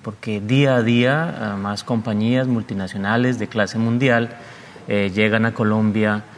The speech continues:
a competir con empresas locales. Eh, en este, en este caso, la, la amplia experiencia de Kaizen Institute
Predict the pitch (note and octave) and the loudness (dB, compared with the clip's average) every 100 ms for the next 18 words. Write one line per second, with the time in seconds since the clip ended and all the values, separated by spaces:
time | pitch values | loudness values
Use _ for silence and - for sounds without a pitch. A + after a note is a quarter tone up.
0 | - - A2 A#2 G#2+ G#2+ G2 A2+ F#2+ - | -20 -6 -4 0 -2 -2 -2 -2 -2 -8
1 | - - G#2+ G2 G2 G2 F#2 F#2+ F#2 G2+ | -16 -6 -4 -2 -6 -8 -6 -6 -4 -4
2 | F#2+ D#3 A2 G2+ A2 F2+ E2+ - - - | -6 -8 -8 -4 -2 -2 -6 -14 -18 -20
3 | - - - - - - A2+ A2 A2 A2+ | -20 -20 -20 -20 -8 0 2 4 4 2
4 | A#2+ A#2+ C3+ C3 - D#3+ D#3 D3+ C3 A2 | 2 2 2 0 -2 2 4 4 2 0
5 | G2 F#2+ - - - - A2+ A2 A2 D#3+ | -4 -10 -20 -20 -20 -10 -4 -2 -2 -2
6 | C#3+ D3+ - G#2+ G2 F#2+ G2 F#2+ G#2+ G#2+ | 0 0 0 -2 -2 -2 -4 -2 -2 0
7 | C3 - G#2+ G#2+ A#2 B2+ A2 G2+ G2 A2 | -2 -2 -2 0 2 0 -2 -4 -4 -2
8 | A2 A2+ A#2+ A#2 B2 A2 C3+ A2+ | -2 0 -2 0 -4 -2 -2 -2